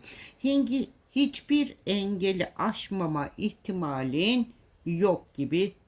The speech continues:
gözüküyor. Özellikle sana değer veren insanlarla daha da ilerlediğini, sana değer vermeyen insanları da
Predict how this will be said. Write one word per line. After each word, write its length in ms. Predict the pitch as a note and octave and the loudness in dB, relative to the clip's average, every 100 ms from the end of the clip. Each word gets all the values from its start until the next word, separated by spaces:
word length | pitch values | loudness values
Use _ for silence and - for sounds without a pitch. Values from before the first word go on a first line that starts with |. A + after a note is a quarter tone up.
| _ | _
gözüküyor. 680 | C3+ B2 A#2+ - B2 G#2+ - - - - - | -4 -4 -6 -8 -4 -4 -4 -12 -20 -18 -4
Özellikle 1080 | E3+ F3+ G3+ F#3+ G3 G3+ - E3+ F#3+ B3+ - _ _ _ _ _ _ _ _ _ _ _ _ _ _ _ | -2 0 0 0 0 -2 0 2 4 2 -2 _ _ _ _ _ _ _ _ _ _ _ _ _ _ _
sana 640 | - - G3 A#3 C#4+ G#3 | -10 -2 0 4 4 4
değer 400 | F#3+ E3 D#3+ D3 | 2 2 2 0
veren 400 | D#3 D3+ D3 D3 - | 0 0 0 -2 -4
insanlarla 1080 | F#3 F#3+ - A3+ A#3 B3 C4 B3 A3 B3+ A#3+ _ _ _ _ _ _ _ _ C#3 - | -6 -6 -4 -2 0 2 2 4 2 0 -4 _ _ _ _ _ _ _ _ -18 -8
daha 540 | D#3 G3 F3+ F3+ D3+ | 0 0 2 0 0
da 260 | C3 C3 D3 _ _ _ | -2 -4 -8 _ _ _
ilerlediğini, 960 | D3 D3+ E3+ G3 G#3 G#3+ A3 A3 B3 A#3+ - _ | -6 -2 0 0 0 0 0 2 2 0 -8 _
sana 520 | - - A3+ A3+ A3 F3 | -18 -6 -2 0 0 2
değer 400 | E3 D#3+ D#3+ D3+ | 2 4 2 2
vermeyen 500 | E3 D#3 D#3 D3+ D3+ | 2 2 2 2 0
insanları 840 | - G#3+ G#3 G#3+ F3 E3 D3 D3 | 2 0 0 -2 0 0 0 0
da 220 | G3 A#3+ | 0 -2